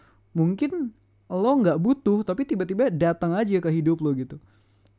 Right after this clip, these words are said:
Tapi konten-konten yang lo butuhin, terkadang lo harus cari, lo harus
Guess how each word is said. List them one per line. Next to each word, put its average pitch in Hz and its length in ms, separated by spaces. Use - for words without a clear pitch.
Tapi 175 280
konten-konten 190 600
yang 185 200
lo 180 80
butuhin, 180 720
terkadang 196 480
lo 220 80
harus 180 280
cari, 202 520
lo 170 240
harus 160 480